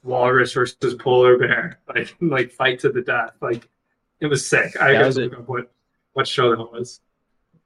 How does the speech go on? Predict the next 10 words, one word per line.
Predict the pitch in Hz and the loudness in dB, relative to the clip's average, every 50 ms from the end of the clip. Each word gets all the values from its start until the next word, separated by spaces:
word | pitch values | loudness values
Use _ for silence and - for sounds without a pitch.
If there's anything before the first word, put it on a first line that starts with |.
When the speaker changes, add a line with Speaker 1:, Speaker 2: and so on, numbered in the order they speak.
| _ _ _ _ - | _ _ _ _ -4
Speaker 2:
That | 131 143 | -2 -2
was | 147 139 | 0 0
a | 131 | -2
huge | 107 - - - 117 113 107 101 98 87 - | -4 -4 -8 -6 -4 -2 -2 -2 -4 -6 -10
frat | - - 107 98 90 82 90 | -12 -8 -6 -6 -6 -6 -8
house | 92 95 87 85 - - | -10 -10 -10 -10 -10 -12
activity | 92 - - - 104 90 87 87 87 90 | -12 -12 -12 -12 -12 -10 -8 -8 -8 -6
after | 87 85 - 101 | -8 -8 -10 -12
the | 85 80 | -14 -12
bars. | - 92 92 90 98 95 - - - - | -10 -10 -10 -10 -10 -12 -12 -16 -20 -20